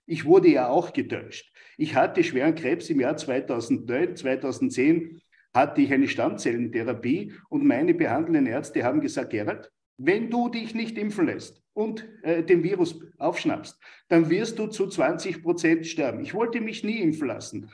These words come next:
aber mir ist genau das passiert, was unglaublich vielen Menschen passiert ist. Ärzte, andere Persönlichkeiten haben gesagt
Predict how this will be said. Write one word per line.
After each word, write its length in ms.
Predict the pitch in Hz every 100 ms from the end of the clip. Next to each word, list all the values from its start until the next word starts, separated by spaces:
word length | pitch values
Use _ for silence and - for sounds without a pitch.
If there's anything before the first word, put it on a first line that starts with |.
| _
aber 220 | 156 170
mir 160 | 170 202
ist 120 | 202
genau 260 | 175 165 180
das 300 | 151 196 -
passiert, 440 | 180 175 185 160
was 180 | 165 165
unglaublich 800 | 220 240 247 190 156 180 185 170
vielen 240 | 175 175
Menschen 340 | 156 170 139
passiert 440 | 123 120 185 226 226
ist. 260 | 208 - - _
Ärzte, 520 | 147 190 - - 190
andere 300 | 165 190 175
Persönlichkeiten 1040 | 170 135 165 180 180 - 147 160 160 170 - _
haben 280 | 139 151 160
gesagt 480 | 151 - 143 156